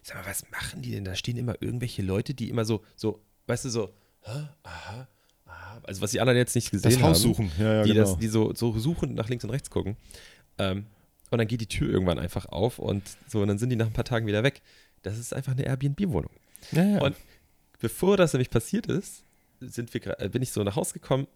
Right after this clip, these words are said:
Speaker 1: und sehe, dass die Tür aufgeht und dann geht da so ein Pärchen rein, die ich auch noch nie gesehen hab. Und
Speaker 2: Ja.
Speaker 1: die hatten einen Sack Kartoffeln und eine
Speaker 2: <laughs>
Speaker 1: riesengroße Lachsseite. <laughs> Und damit sind die da reingegangen. Ja. Ich weiß nicht, ob
Speaker 2: Ja.
Speaker 1: das jetzt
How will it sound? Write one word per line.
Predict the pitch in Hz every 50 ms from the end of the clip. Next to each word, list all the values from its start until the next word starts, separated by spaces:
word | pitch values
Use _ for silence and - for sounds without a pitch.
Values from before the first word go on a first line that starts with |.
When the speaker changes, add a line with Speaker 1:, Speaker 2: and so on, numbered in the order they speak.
| _ _ _ _ _ _ _ _ _ _ _ _ _ _ _ -
Speaker 1:
und | - 104 98
sehe, | 98 139 147
dass | 143 -
die | - 107
Tür | - - - -
aufgeht | - - - - 104 -
und | - 98
dann | 95 98 98 98
geht | - 110 113
da | 120
so | 107 104
ein | 95
Pärchen | - - 131 - 104
rein, | 90 87 85
die | 85
ich | 80 -
auch | - 85
noch | 85 - - -
nie | 92 90 95 98 98 98
gesehen | 98 95 85 92 87 82
hab. | 90 101 - - - - - - - - - -
Und | 117
Speaker 2:
Ja. | 117
Speaker 1:
die | 107 107
hatten | 113 - 120 - _ _ _ -
einen | - 123 123 139 147 135
Sack | 113 101 113 - - -
Kartoffeln | - - - - 143 - - 196 220 269 - _ _ - - - _ _ _ _ _ _ - - - - - _
und | - 104 - -
eine | - - 135 123 120
Speaker 2:
<laughs> | 107
Speaker 1:
riesengroße | 151 175 160 175 170 127 117 123 123 - - 117
Lachsseite. | 101 98 92 92 - - - 85 - 87 90 - - 104 117 120 - - - - -
<laughs> | - - - - -
Und | - 131 117 -
damit | - - 123 131 127 101
sind | - 120 123
die | 123
da | 110 117
reingegangen. | 101 98 98 110 113 98 90 87 87 95 - - - - - - - - - - - - - - - -
Ja. | - - - - 180 160 - - - - -
Ich | - 95
weiß | 104 104 120 -
nicht, | 131 107 101
ob | 107
Speaker 2:
Ja. | 104
Speaker 1:
das | 107 104 - -
jetzt | 110 107 - -